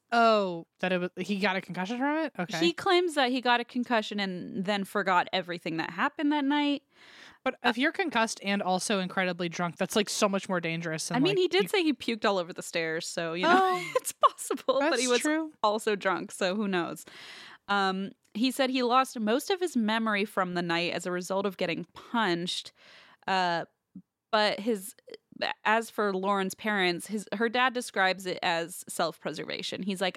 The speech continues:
Speaker 2: "I don't believe that story. I don't believe he lost his memory because he got punched in the face. I think it's
Speaker 1: I feel like it's
Speaker 2: self-preservation."
Speaker 1: it feels a little reaching 'cause, well, I don't know. I feel like he could have just said,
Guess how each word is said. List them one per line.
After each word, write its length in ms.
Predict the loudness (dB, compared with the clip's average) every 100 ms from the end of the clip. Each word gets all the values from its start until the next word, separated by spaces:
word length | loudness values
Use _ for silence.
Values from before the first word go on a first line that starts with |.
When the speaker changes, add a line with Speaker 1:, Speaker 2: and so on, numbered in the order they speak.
| -4
Speaker 2:
"I 80 | -4
don't 160 | -4
believe 320 | -6 -6 -6
that 180 | -6 -6
story. 420 | -2 0 0 0 0
I 40 |
don't 180 | -2 -4
believe 420 | -4 -2 -2 -4
he 480 | -6 -4 -2 -2 -4 -10 -20 -20 _ _ -2
lost 480 | 2 4 4 2 -4
his 160 | -4
memory 840 | 0 0 2 0 0 0 0 -2 -4
because 260 | -6 -4 -2
he 100 | 0
got 180 | -2
punched 320 | -2 -6 -4 -6
in 80 |
the 80 | -6
face. 640 | -4 -4 -4 -6 -10 -12 -18 _
I 100 | -6
think 240 | -4 -4 -2
it's 80 | 2
Speaker 1:
I 40 |
feel 160 | 4 4
like 160 | 4
it's 160 | 0 -2
Speaker 2:
self-preservation." 560 | -6 -8 -12 -12 -14 -18 _ _ -6
Speaker 1:
it 100 | -4
feels 320 | 0 2 2
a 40 | 0
little 280 | 2 2 2
reaching 500 | 0 -2 0 0 2
'cause, 220 | 0 -2 _ _ _ _ _ -12 2
well, 400 | 4 4 0 -8 -20 -20 _ _ _ _ _
I 80 | -2
don't 140 | 0 2
know. 120 | 2
I 120 | 0
feel 200 | 2 2
like 180 | 4 2
he 100 | -2
could 160 | -2 -2
have 80 | 0
just 140 | -2
said, 140 | -2